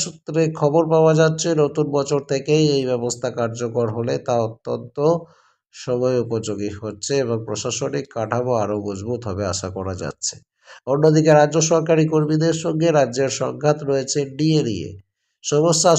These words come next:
সমাধানে সুপ্রিম কোর্টের হস্তক্ষেপ চেয়েছে দুই পক্ষই। ফের মামলা উঠবে, একটা ডেটও জানিয়ে দিয়েছে সুপ্রিম কোর্ট, সেটা হচ্ছে জানুয়ারি মাসের প্রথম দিন। আগামী বছর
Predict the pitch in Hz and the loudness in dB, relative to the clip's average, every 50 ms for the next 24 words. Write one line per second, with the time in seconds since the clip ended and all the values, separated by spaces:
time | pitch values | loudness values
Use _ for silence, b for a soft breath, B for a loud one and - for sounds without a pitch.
0 | 156 165 156 151 151 151 151 147 151 147 - - 151 156 - 170 170 156 160 160 | 4 4 4 4 4 2 2 2 0 -2 -2 -4 -8 -6 -4 -4 -2 -2 0 0
1 | 156 151 156 151 143 113 117 120 117 117 - 147 - - - 143 135 - - 131 | 0 2 2 0 0 0 -2 -4 -4 -4 -4 -6 -4 -4 -4 -6 -4 -4 -4 -4
2 | 123 120 117 - 147 139 117 113 110 107 107 107 95 104 101 - - - 156 156 | -4 -4 -4 -4 -4 -4 -4 -4 -6 -6 -6 -8 -10 -10 -10 -10 -10 -10 -10 -10
3 | - _ _ _ - 117 120 127 131 135 131 127 123 123 127 127 131 131 135 - | -12 _ _ _ -10 -8 -6 -4 -2 -2 -2 -2 -2 -2 0 0 0 0 0 -2
4 | - _ _ _ _ _ _ _ _ _ _ _ _ _ _ _ _ _ _ _ | -6 _ _ _ _ _ _ _ _ _ _ _ _ _ _ _ _ _ _ _
5 | _ _ _ _ _ _ _ _ _ _ _ _ - _ _ _ _ - 120 135 | _ _ _ _ _ _ _ _ _ _ _ _ -20 _ _ _ _ -6 -2 -2
6 | 135 131 127 139 147 147 147 131 - - 117 113 107 101 110 113 127 123 123 147 | -2 0 2 4 4 6 4 2 2 0 -2 -2 0 0 -2 -2 0 0 0 0
7 | 139 127 139 135 139 135 139 135 135 139 139 135 143 135 - - 135 - - 139 | 2 2 2 2 2 0 0 0 0 0 0 0 -2 -4 -2 -4 -4 -4 -4 -6
8 | 135 131 - 156 160 160 160 - - 107 98 113 110 110 107 107 - - 71 123 | -6 -4 0 0 0 0 -2 -6 -10 -8 -6 -4 -4 -4 -4 -6 -6 -8 -6 -4
9 | 120 113 113 110 110 110 110 104 104 107 107 104 104 - 147 151 156 156 - 110 | -2 -2 0 0 0 0 0 -2 -2 -2 -2 -4 -4 -4 -6 -6 -6 -6 -10 -10
10 | 101 - 104 98 98 95 90 - - _ _ _ _ _ B B B B B B | -10 -10 -10 -10 -12 -14 -16 -16 -18 _ _ _ _ _ B B B B B B
11 | B - 131 139 160 175 185 190 190 190 196 190 196 | B 0 2 6 6 6 8 8 6 6 6 4 4